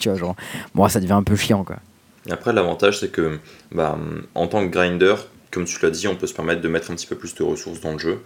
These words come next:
Speaker 2: Euh, en
Speaker 1: Mm.
Speaker 2: tout cas, si on veut, euh, atteindre, euh, atteindre nos objectifs. Et pour les cartes un petit peu obscures, généralement, ça coûte pas des milliers des cents.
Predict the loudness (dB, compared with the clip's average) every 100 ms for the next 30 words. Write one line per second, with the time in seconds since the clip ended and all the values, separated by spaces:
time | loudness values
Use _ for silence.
0 | -16 -20 _ -10 -6 -4 -2 0 0 0
1 | -2 -4 -4 0 2 2 2 0 -2 -4
2 | -4 -8 -4 -4 -4 -4 -8 -10 -10 -8
3 | -6 -6 -6 -8 -6 -6 -6 -16 -20 -16
4 | -4 -4 2 2 4 2 0 -4 -2 -2
5 | -2 0 2 2 2 2 2 2 0 -4
6 | -10 -2 0 0 0 0 -2 -2 0 0
7 | 0